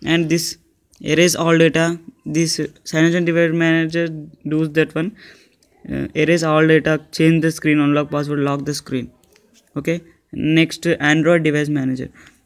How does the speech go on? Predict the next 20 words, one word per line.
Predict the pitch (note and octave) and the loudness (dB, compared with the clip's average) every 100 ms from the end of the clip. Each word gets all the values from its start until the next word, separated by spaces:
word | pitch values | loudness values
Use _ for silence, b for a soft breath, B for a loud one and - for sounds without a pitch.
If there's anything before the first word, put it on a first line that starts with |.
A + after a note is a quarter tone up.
| _ - | _ 2
Erase | E3+ F3 | 4 6
all | E3+ | 4
data, | E3+ E3 E3+ | 4 2 0
change | E3 D#3+ E3 | 0 0 2
the, | E3+ E3 - | 0 -4 -8
change | D#3 D#3+ | -2 0
the | D#3 | -2
screen, | D3+ D#3+ D#3 | -2 0 2
unlock | D3 D3 D3+ | 2 -2 -4
password, | D3 D3+ D#3 | -6 -6 -4
lock | D3+ C3+ D3 D3+ | -2 -2 -4 -6
the | |
screen. | D#3 - B2+ - b b b b - | -10 -8 -10 -12 b b b b -14
This, | - D3+ - - - | -8 -8 -10 -20 -16
this | - D#3+ | -8 -6
both | D3+ D#3+ F3+ F3+ - - D#3 | -2 0 0 -2 -10 -12 -6
does | D#3 D#3+ D3+ | -2 -2 -2
the | D#3+ | -6
same | D#3+ D3+ D3+ | -2 -2 -2
work. | C3+ C3 | -4 -6